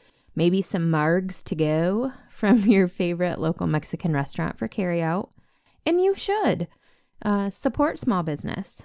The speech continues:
Shop local. On today's episode, I am going to talk to you guys about the tragic life and times of Shanna Gollier.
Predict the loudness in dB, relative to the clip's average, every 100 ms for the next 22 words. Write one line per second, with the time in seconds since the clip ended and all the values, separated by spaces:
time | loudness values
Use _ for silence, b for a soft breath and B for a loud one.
0 | -12 -2 -2 2 0 0 -6 -8 -10 -12
1 | -20 -20 -20 _ _ 2 2 4 2 2
2 | 2 0 -2 -4 -2 -2 -4 -2 2 2
3 | 2 0 0 -2 -4 -4 -4 -2 -4 -4
4 | -6 -4 -6 -8 -8 -6 -4 -6 -8 -8
5 | -6 -4 -2 -4 -2 -2 0 0 -2 -4
6 | -8 -10 -10 -4 -2 -2 -2 -4 -6 -8
7 | -10